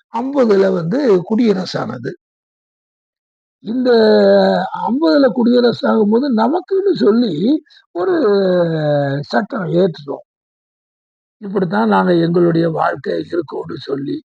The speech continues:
இப்படித்தான் நாங்க வந்து எங்களுடைய மத்திய சர்க்கார் இருக்கும், எங்களுடைய மாகாண சர்க்கார் இருக்கும்,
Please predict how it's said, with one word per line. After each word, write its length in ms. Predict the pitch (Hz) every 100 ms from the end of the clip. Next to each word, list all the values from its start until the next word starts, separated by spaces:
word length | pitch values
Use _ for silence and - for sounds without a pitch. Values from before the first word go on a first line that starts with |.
| _ _ _
இப்படித்தான் 520 | 190 180 175 170 226
நாங்க 280 | 185 180 175
வந்து 300 | 175 170 202
எங்களுடைய 640 | 185 170 175 175 175 202 233 175 175 - - - -
மத்திய 420 | - 180 165 196 185
சர்க்கார் 520 | - 175 - - 165
இருக்கும், 280 | 170 240 247
எங்களுடைய 540 | 214 135 127 175 170
மாகாண 500 | 170 170 175 - 185
சர்க்கார் 520 | 165 185 151 175 165
இருக்கும், 500 | 160 160 160 208 226